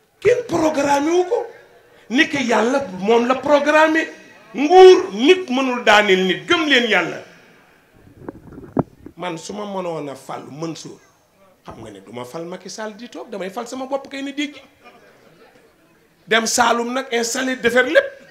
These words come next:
Képp ku la ne mën naa laa fal day wax lu ko neex, ku la ne mën naa laa folli day wax ku la neex, lu ko neex. Kenn rek ko mën, muy tuutil mulk man tasha. Yàlla nee na maay fal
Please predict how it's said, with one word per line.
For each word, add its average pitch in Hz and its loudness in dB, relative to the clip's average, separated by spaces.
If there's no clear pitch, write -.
Képp 403 6
ku 311 0
la 262 4
ne 247 4
mën 226 -2
naa 208 4
laa 175 4
fal - -6
day 160 2
wax 143 -2
lu 131 -4
ko - -6
neex, 98 -12
ku 311 2
la 311 6
ne 269 6
mën 247 0
naa 226 6
laa 208 6
folli 226 4
day 202 4
wax 180 2
ku 170 -4
la 156 -2
neex, 139 -6
lu 220 -2
ko 240 2
neex. 196 -2
Kenn 262 6
rek 339 4
ko 285 0
mën, 311 6
muy 185 -4
tuutil 269 0
mulk 165 -4
man 131 -6
tasha. - -6
Yàlla 160 0
nee 180 -4
na 175 -6
maay 180 -4
fal 185 -6